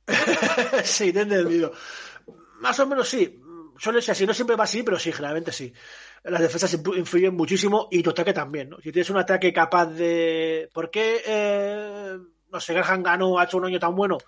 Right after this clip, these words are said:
Pues porque los Giants llegan muy bien a la zona de field goal range, pero les cuesta mucho porque no tienen wide receivers anotar touchdown. Eh,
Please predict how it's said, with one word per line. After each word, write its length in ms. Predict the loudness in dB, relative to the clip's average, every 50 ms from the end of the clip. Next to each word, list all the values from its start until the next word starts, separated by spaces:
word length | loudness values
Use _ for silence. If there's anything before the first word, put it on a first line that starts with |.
| _ -20 -20 -20 -20 -20 _ _ _
Pues 140 | -16 -16
porque 220 | -14 -14 -14 -10 -10
los 120 | -8 -6 -2
Giants 320 | 2 4 4 4 2 0
llegan 220 | 0 0 0 0
muy 160 | -2 -2 2 2
bien 200 | 2 2 2 0
a 100 | -4 -4
la 140 | -6 -8
zona 240 | -8 -8 -6 -2 0
de 100 | 0 0
field 180 | 0 0 0 2
goal 160 | 4 2 4
range, 280 | 4 4 4 2 0 -2
pero 140 | -4 -4 -4
les 160 | -4 -6 -6
cuesta 640 | -6 -6 -4 0 0 2 2 2 2 0 0 -2 -2
mucho 360 | 0 0 0 0 0 -4 -6
porque 280 | -8 -10 -16 -18 -18 -20
no 100 | -16 -10
tienen 220 | -8 -8 -8 -4
wide 140 | -2 -2 -2
receivers 460 | -2 -2 0 2 4 4 2 2 0 -6 -12 -10
anotar 320 | -10 -10 -6 -4 -4 -2 0
touchdown. 340 | 0 0 0 -2 -8 -20 _ _ _ _ -20 -20 -20 -20 -20 -20 _ _ -14
Eh, 60 | -10